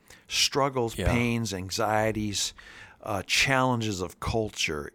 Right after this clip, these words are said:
Speaker 1: in the high school
Speaker 2: Sure.
Speaker 1: or in the middle school. It, it got somehow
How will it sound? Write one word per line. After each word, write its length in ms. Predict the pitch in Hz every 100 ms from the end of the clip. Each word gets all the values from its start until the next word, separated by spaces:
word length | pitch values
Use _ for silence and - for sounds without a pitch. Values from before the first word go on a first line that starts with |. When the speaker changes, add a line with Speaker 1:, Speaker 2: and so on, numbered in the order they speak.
| -
Speaker 1:
in 460 | 127 143 143 143 127 _ - - _ _
the 120 | 110
high 200 | 95 117
school 540 | 123 - - 62 - - - - -
Speaker 2:
Sure. 240 | - 120
Speaker 1:
or 140 | 110 110
in 220 | 120 147
the 60 | 127
middle 300 | 139 160 95
school. 580 | - - 90 78 69 -
It, 300 | - 104 - -
it 240 | 107 -
got 240 | 110 113 - _ _ -
somehow 1000 | - - 135 143 139 127 127 123 117